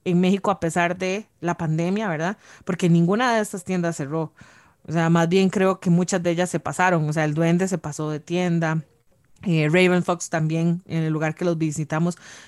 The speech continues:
me dijeron que era el lugar nuevo, que era un lugar un poco más grande que el que tenían antes y demás. Entonces, es-, eso es bonito.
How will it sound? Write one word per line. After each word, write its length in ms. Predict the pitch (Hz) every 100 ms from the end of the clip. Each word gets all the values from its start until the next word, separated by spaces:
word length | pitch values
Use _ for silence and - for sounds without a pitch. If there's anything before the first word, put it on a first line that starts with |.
| -
me 160 | 156 170
dijeron 260 | 170 160 160
que 100 | 170
era 120 | 170
el 80 | 156
lugar 300 | 151 151 165
nuevo, 500 | 175 180 180 175 - _ - _
que 100 | -
era 80 | 151
un 120 | 156
lugar 180 | 151 151
un 60 | 156
poco 200 | 156 156
más 160 | 156
grande 320 | 151 156 156 151
que 80 | 143
el 60 |
que 120 | -
tenían 340 | 131 143 139 160
antes 520 | 214 214 180 180 165
y 60 | 156
demás. 500 | 151 180 196 196 185
Entonces, 480 | 160 175 170 202 - _
es-, 220 | 202 185 -
eso 180 | 262 320
es 60 |
bonito. 500 | 247 202 226 - -